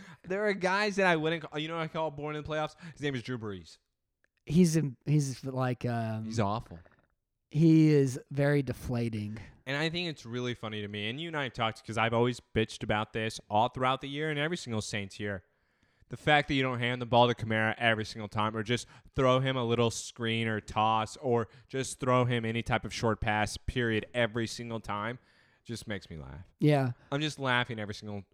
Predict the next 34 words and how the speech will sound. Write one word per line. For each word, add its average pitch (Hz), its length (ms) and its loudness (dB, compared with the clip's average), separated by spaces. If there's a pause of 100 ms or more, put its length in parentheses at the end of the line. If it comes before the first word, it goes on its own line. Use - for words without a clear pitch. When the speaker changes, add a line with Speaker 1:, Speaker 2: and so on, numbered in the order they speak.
Speaker 1:
uh, 131 160 -12
every 143 160 -6
single 151 200 -4
second 127 600 0
that 113 80 -4
you're 110 120 0
not 113 120 0
just 110 180 -4
handing 117 320 -8
him 107 140 -10
the 107 60 -6
ball 101 180 0
'cause 117 160 -4
he 123 60 -4
gets 147 180 -2 (220)
seven 160 420 2
yards 139 540 4
and 139 160 -4
then 151 80 -2
Peyton 143 260 0
goes, 131 140 0 (260)
"All 226 140 0
right, 226 120 2
Brees, 220 240 4
we're 233 60 -2
gonna 226 160 0
throw 240 160 0
a 240 160 2
little 226 200 2
something." 233 420 -2 (100)
<laughs> - 0 - (200)
No, 427 160 0
you 180 200 -6 (200)
idiot. 185 600 -2